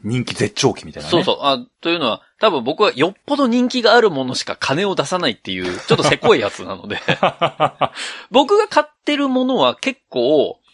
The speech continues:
Speaker 1: うんうん。
Speaker 2: やっぱ後々見てみると、なんかすごい売り上げがありました。まあまあ、
Speaker 1: うん。
Speaker 2: 俺が買ってるぐらいだもんなって思うことが結構あるんで。
Speaker 1: あ、なるほどね。
Speaker 2: そういう意味で言うと僕トライなのかな？
Speaker 1: なるほど。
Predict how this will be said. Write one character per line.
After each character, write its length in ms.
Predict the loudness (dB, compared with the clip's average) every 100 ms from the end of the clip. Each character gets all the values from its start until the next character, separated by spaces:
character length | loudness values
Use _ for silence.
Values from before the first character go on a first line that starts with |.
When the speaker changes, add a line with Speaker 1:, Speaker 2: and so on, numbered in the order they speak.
| _ -6
Speaker 1:
う 40 |
ん 40 | -2
う 40 |
ん。 20 |
Speaker 2:
や 80 | 0
っ 20 |
ぱ 220 | 2 2 0
後 260 | 2 2
々 120 | 0 -4
見 100 | -4
て 80 |
み 100 | -6
る 120 | -6 -8
と、 420 | -4 -4 -4 -14 _ _ -10
な 80 |
ん 20 | -8
か 60 |
す 160 | -8 -2
ご 160 | 2
い 40 | 2
売 140 | 0
り 80 | 0
上 100 | 0
げ 120 | 0
が 100 | -2
あ 60 | -4
り 100 | -4
ま 160 | -10
し 100 | -12
た。 200 | -14 -16 -14
ま 180 | -2 0
あ 40 | 0
ま 80 |
あ、 20 | 2
Speaker 1:
う 60 |
ん。 60 | 4
Speaker 2:
俺 160 | 4 2
が 100 | 0
買 160 | 0
っ 80 | -2
て 100 | -4
る 80 | -2
ぐ 120 | 2
ら 80 | 2
い 20 |
だ 80 | 2
も 120 | -4
ん 40 |
な 120 | -8 -6
っ 60 |
て 60 | -4
思 180 | -2 0
う 60 |
こ 80 | -2
と 80 | -8
が 80 | -8
結 120 | -10
構 160 | -2
あ 60 | 0
る 140 | 0
ん 100 | -4
で。 60 | -6
Speaker 1:
あ、 140 | -4
な 120 | 0 0
る 80 |
ほ 120 | 0 -2
ど 100 | -2
ね。 380 | 0 2 0 -2
Speaker 2:
そ 140 | -2
う 40 |
い 20 | -2
う 20 |
意 40 |
味 40 | 0
で 40 |
言 60 | 0
う 20 |
と 80 | 0
僕 240 | -2 -4
ト 180 | 0 4
ラ 80 | 6 6
イ 80 | 2
な 100 | -2
の 160 | -4 -8
か 240 | -6 -2
な？ 220 | 0 -2 -4 _ _
Speaker 1:
な 140 | -2 0
る 60 | 0
ほ 100 | -4
ど。 220 | -8 -10